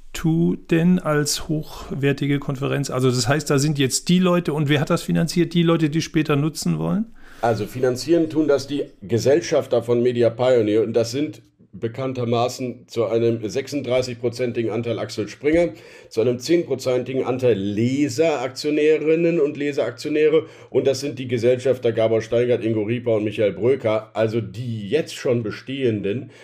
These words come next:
Speaker 2: Gesellschafter werden das Schiff tragen. Es wird in der, äh, Media Pioneer A G finanziert. Und wir werden allerdings auch noch weitere externe In-, Investoren dazu holen, also diese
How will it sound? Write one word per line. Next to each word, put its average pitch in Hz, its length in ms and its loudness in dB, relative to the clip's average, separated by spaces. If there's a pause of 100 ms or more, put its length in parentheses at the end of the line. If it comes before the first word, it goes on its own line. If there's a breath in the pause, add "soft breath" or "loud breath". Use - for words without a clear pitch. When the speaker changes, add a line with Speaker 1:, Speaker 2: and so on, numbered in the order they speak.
(120 loud breath)
Speaker 2:
Gesellschafter 110 800 -2
werden 107 320 0
das 110 200 0
Schiff - 440 -8
tragen. 117 580 -6 (100)
Es 98 200 -8
wird 113 180 -4
in 123 140 -4
der, 123 280 0
äh, 104 80 -2
Media 110 440 -2
Pioneer 117 520 -2
A 95 60 -4
G 101 180 -6
finanziert. 127 800 -4 (460 loud breath)
Und 131 160 -2
wir 135 140 2
werden 143 440 2 (100)
allerdings 127 440 0
auch 120 200 0
noch 127 240 -2
weitere 107 640 0
externe 113 560 0
In-, 104 220 -4
Investoren 104 760 -2
dazu 123 380 -4
holen, 123 320 0 (300 loud breath)
also 117 220 0
diese 110 480 -2